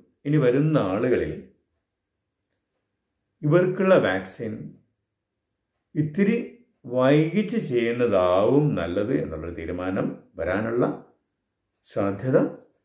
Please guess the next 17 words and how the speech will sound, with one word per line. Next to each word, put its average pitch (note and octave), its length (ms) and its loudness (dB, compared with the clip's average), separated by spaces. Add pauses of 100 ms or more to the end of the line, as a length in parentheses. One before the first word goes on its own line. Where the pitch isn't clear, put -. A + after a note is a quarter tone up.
(400)
ഉണ്ട്. F2 320 -4 (580)
അത് G#2+ 200 -4
രണ്ട് G#2+ 260 0
കാര്യങ്ങൾ F3+ 400 4
കൊണ്ടാണ്. E2 440 -2 (840)
ഇവർക്കെന്തായാലും C#3 880 4 (540)
കുറച്ചെങ്കിലും G#2+ 640 -6
വർഷം A2+ 360 -2
പ്രതിരോധം F#2+ 480 -2
നീണ്ടു D#2+ 240 -8
നിൽക്കും. D2 360 -14 (1120)
വാക്സിനുകൾ C3+ 600 0
കുറവുള്ള B2 380 4
സമയത്ത് A#2 600 -4 (240)
ഇവർക്ക് D3+ 380 4
കൊടുക്കുന്നതിലും D3+ 880 2
മുൻഗണന C3 680 2